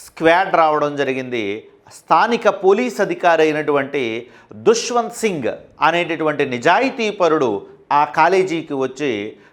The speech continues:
కాపీలు లేకుండా పరీక్షలు నిర్వహించాలని హుకుం జారీ చేశాడు. స్లిప్పులు ఉన్న ప్రతి ఒక్కడిని కూడా డిబార్ చేయటం మొదలుపెట్టాడు.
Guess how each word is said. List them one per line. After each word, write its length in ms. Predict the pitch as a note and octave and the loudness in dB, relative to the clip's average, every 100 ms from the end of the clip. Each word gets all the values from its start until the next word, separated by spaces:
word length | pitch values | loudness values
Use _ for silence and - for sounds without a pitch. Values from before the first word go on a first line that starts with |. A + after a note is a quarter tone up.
| _ - | _ -2
కాపీలు 600 | E3+ A3+ B3+ C#4 C4+ A#3+ | 2 2 0 0 2 2
లేకుండా 920 | F3 D3+ A3 - A#3 A3 G3+ C#3+ B2+ - - | 2 4 2 4 0 2 2 2 -2 -4 0
పరీక్షలు 480 | F#3+ A3+ - A3 G3 | 2 0 0 0 2
నిర్వహించాలని 1080 | E3+ F#3+ F#3 F3+ F3 E3 D#3+ D#3 C3+ A2+ - _ - | 0 0 -2 -4 0 0 2 -2 -4 -8 -12 _ -8
హుకుం 340 | D#3+ F#3+ F#3+ | -6 -4 -4
జారీ 300 | D#3 D3+ D3+ D3 | 2 2 2 -2
చేశాడు. 540 | C#3+ - C3+ B2 A2 G2+ - - _ | -4 -2 -2 0 -2 -4 -12 -20 _
స్లిప్పులు 440 | - G#3 F#3+ C4+ B3+ | -6 -4 0 2 4
ఉన్న 240 | A#3 G#3+ | 4 2
ప్రతి 480 | - - D4 D4 D4 | 0 0 0 2 4
ఒక్కడిని 580 | B3 G#3 G#3+ F#3+ F#3 F3+ | 4 2 2 0 0 -2
కూడా 460 | F#3 E3 C3+ G2+ - - A2 | 2 2 4 0 -4 -20 -6
డిబార్ 480 | A#2+ C3 F3+ F#3+ | -2 2 2 2
చేయటం 360 | F3 D#3+ E3 D3 | -2 0 -2 -2
మొదలుపెట్టాడు. 880 | C#3+ D3 C#3+ C#3+ C3+ C#3 B2+ A2 | -2 0 0 -2 0 -2 0 -2